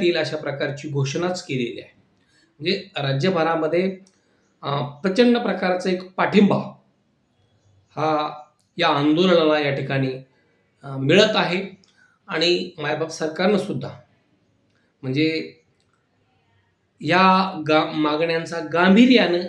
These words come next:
विचार केला पाहिजे, जेणेकरून या ठिकाणी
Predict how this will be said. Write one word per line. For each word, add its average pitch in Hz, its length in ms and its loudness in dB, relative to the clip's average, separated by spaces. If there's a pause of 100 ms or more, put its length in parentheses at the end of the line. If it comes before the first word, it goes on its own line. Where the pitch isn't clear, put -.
(120)
विचार 151 420 0 (100)
केला 143 200 0
पाहिजे, 127 400 -6 (640)
जेणेकरून 170 520 4 (1080)
या 139 120 0
ठिकाणी 151 520 0